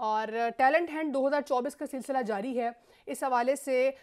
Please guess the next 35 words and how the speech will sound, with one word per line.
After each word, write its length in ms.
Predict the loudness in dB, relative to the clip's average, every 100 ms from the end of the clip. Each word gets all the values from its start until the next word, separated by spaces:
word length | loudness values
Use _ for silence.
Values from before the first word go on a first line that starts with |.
| _
अ, 100 | -6
पहला 480 | -6 -2 -2 2 2
पंजाब 420 | 2 0 0 0
का 140 | 0 -2
मौसीकी 640 | -2 -2 -4 -6 -2 0
मुकाबला 440 | 2 2 0 2 0
होने 260 | 0 0
जा 180 | 0 0
रहा 120 | 2
है 120 | 0
बाईस 340 | 0 0 -2 -2
अप्रैल 320 | -4 -4 -6
फैसलाबाद 640 | -6 -8 -6 -4 -2 -4
में, 200 | -2 -6 -8 _ -14
इसका 360 | -12 -4 -4 -4
शेड्यूल 540 | -10 -4 -4 -2 -4
भी 80 | -2
जारी 240 | -2 -2
कर 160 | -4 -6
दिया 220 | -4 -4
गया 220 | -2 -2
है। 200 | -2 -4 -6 -20 _ -8
तो 60 |
जो 300 | -4 -2 0
अच्छे 600 | -2 -4 -8 -6 -4 -2
मौसीकार 720 | -2 -2 -2 -4 -2 2 2
हजरात 500 | 0 -4 -2 -2 -4
हैं 240 | -8 -8 -6
और 80 |
जिनको 260 | -6 -8 -10
किसी 180 | -8 -8
प्लेटफॉर्म 480 | -4 -4 -4 -8 -6
का 80 |
इंतज़ार 500 | -8 -8 -6 -4 -4
है, 220 | -4 -4